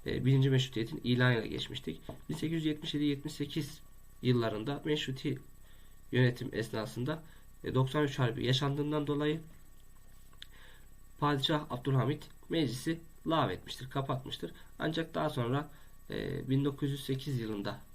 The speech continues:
tekrardan meşrutiyeti aşmak istemiştir. Bu dönemde de bin dokuz yüz dokuz yılında biraz önce bahsettiğim üzere bir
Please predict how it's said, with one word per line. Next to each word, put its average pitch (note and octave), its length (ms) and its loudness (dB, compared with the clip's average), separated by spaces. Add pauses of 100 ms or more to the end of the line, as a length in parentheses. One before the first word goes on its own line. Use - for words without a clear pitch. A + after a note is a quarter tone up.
(420)
tekrardan A2+ 440 2
meşrutiyeti A#2 540 -2
aşmak C3+ 320 -4
istemiştir. D3 480 -2 (300)
Bu E3 100 2
dönemde A2 280 4
de B2+ 100 0
bin C3 120 6
dokuz B2 140 2
yüz A2+ 100 -2
dokuz C3 220 0
yılında A2+ 320 -2
biraz C3 180 4
önce G2+ 240 -2
bahsettiğim A#2+ 480 -2
üzere A#2+ 200 -2 (440)
bir C3+ 160 4